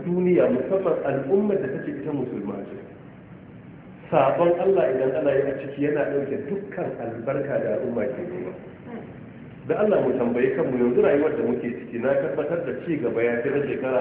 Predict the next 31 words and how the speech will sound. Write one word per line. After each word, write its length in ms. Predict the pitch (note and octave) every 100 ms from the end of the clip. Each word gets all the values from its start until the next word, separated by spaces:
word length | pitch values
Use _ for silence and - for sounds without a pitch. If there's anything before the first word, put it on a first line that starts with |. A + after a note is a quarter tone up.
| -
arba'in 400 | A2+ G#2 B2 B2+ B2+
ko 160 | C#3+ -
hamsin 380 | A2 A2 A2 G#2+
baya 320 | G#2+ - F2+ - - - -
ko 160 | C3+ C3+
ma 160 | C#3
talatin. 560 | C#3 C3+ G#2+ F#2+ - G2+ - - - - - - - - -
Arziki 520 | - F#3 G3 E3 E3
da 140 | D3 C#3+
ake 240 | C#3 C#3+
da 100 | - - -
shi 80 | E3+
a 140 | -
hannun 320 | C#3+ D3+ D3+
mutane 400 | E3+ D#3 C3+ A#2+
ya 160 | B2 B2+ C3
fi 40 |
na 100 | D3
wancan 340 | C#3+ A2+ C3 B2+
lokacin. 400 | C3 C3 - - - - - - - - C3+
Shekara 480 | C3 E3+ E3 B2+
arba'in 320 | B2+ - B2+ D3+
wanda 240 | E3+ E3+
yake 240 | D3+ - D3+
mutum 260 | B2+ C3 E3+
nawa 100 | D#3+
ke 140 | C#3+ C#3
ma 140 | C3
da 100 | C#3+
miliyan 400 | C3 A#2+ A#2+ C#3 C3
ɗaya 100 | C3+